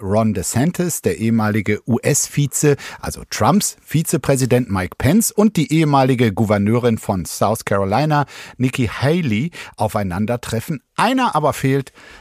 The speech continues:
The Donald. Äh, "Die Öffentlichkeit weiß, wer ich bin und was für eine erfolgreiche Präsidentschaft ich hatte", schrieb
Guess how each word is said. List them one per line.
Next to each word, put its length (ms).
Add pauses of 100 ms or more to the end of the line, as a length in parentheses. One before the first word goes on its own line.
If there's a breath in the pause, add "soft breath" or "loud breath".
(140 loud breath)
The 180
Donald. 760
Äh, 280
"Die 260
Öffentlichkeit 880
weiß, 380
wer 180
ich 200
bin 280
und 240
was 220
für 160
eine 160
erfolgreiche 760
Präsidentschaft 840
ich 220
hatte", 300 (360 loud breath)
schrieb 340